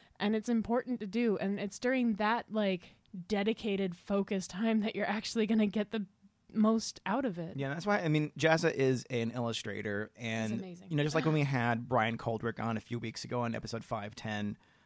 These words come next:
Speaker 2: uh, who is an illustrator and works on the show Doctor Who. And he does, you know, illustrations for
Speaker 1: Mm-hmm.
Speaker 2: character design, creature design, prop design, whatever. And, and he's really fantastic at it. But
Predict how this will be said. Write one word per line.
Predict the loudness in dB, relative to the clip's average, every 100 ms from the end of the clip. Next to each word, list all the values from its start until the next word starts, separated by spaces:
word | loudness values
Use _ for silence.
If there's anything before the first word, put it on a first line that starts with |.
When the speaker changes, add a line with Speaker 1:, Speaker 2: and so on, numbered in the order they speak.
| _
Speaker 2:
uh, | -6 -4
who | -4 -4
is | -2
an | -2
illustrator | -2 -4 -4 -4 -2 -2
and | -4
works | -6 -8 -8
on | -6 -4
the | -4
show | -6 -4
Doctor | -6 -6 -6
Who. | -2 -2 -4 -8 -20 _ -12
And | -8
he | -6
does, | -4 -4 -4
you | -6
know, | -8 -8
illustrations | -10 -8 -8 -8 -6 -6 -6
for | -8 -10
Speaker 1:
Mm-hmm. | -6
Speaker 2:
character | -4 -4 -4
design, | -2 -2 0 -2 -4 -6 -8
creature | -10 -12 -10
design, | -8 -8 -8 -8 -10 -12 -12
prop | -12 -10
design, | -8 -8 -6
whatever. | -8 -8 -10 -10
And, | -8 -8 -6
and | -4 -2 -4 -8
he's | -8 -4 -2 -4 -6 -6
really | -6 -4
fantastic | -4 -4 -4 -4 -4
at | -2 -2
it. | 0
But | -4